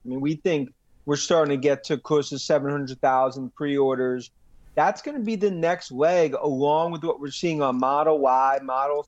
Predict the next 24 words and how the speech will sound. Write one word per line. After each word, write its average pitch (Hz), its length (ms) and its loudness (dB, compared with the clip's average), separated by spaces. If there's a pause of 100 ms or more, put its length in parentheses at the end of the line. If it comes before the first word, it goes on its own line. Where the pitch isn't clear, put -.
three. 123 300 -6 (380)
S 269 260 2
and 233 120 4
X 208 240 -2
at 160 80 -6
this 156 200 -4
point 156 260 -4
is 120 120 -4
noise. 113 520 -4 (360)
You, 139 160 0
you'll 143 220 4
see 160 180 0
some 139 180 0
headlines 135 680 2
on 123 160 0
that. 123 320 0 (840)
And 135 100 2
I - 20 0
think 160 140 2
you 160 100 0
take 170 200 0
a 156 60 2
step 151 360 0
back 143 340 2